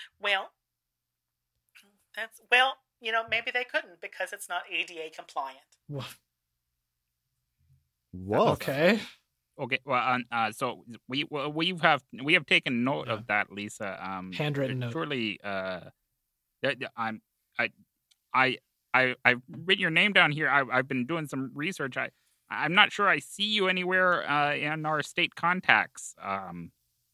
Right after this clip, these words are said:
Speaker 4: we've been in contact with the state pretty regularly, and I, I don't see, uh, a Lisa anywhere.
Speaker 1: Oh, yeah, no, yeah, I, um, I, I'm new, and you probably, they, they haven't updated the website. I'm sure it's
Speaker 2: Mm.
Speaker 1: something like that.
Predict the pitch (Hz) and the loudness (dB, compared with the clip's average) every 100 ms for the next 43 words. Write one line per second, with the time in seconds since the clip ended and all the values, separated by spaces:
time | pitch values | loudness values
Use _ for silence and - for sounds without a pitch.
0 | _ 117 117 139 131 143 139 143 - 120 | _ -12 -6 -6 -4 -6 -2 -4 -4 -10
1 | 113 - 143 131 139 127 135 160 143 120 | -12 -8 -8 -6 -8 -6 -4 -4 -4 0
2 | 117 131 120 123 147 - - 147 143 131 | 2 2 2 0 -2 -10 -12 -8 -2 2
3 | 123 117 110 - _ _ _ _ 113 123 | 2 2 0 -2 _ _ _ _ -6 -6
4 | 190 - 98 95 87 85 78 73 - 359 | -6 -6 -6 -6 -10 -12 -12 -14 -4 -2
5 | 427 453 440 - 320 349 - 294 302 - | 0 0 0 0 0 0 0 -2 -2 -6
6 | - 277 277 262 247 247 262 - - _ | 2 2 4 4 2 -2 -10 -16 -18 _
7 | _ _ 220 233 247 269 262 254 226 294 | _ _ -8 8 8 8 0 0 0 0
8 | 262 208 202 - 233 254 - 190 196 196 | -2 -4 -6 2 2 2 0 0 0 -6
9 | - 185 170 160 147 - 139 139 135 135 | -2 0 0 -2 -6 -2 -4 -4 -8 -8
10 | 127 - 131 139 139 - - 139 131 131 | -8 -10 -12 -10 -10 -8 -8 -6 -8 -8
11 | 127 127 131 131 131 _ 139 | -10 -12 -18 -20 -20 _ -8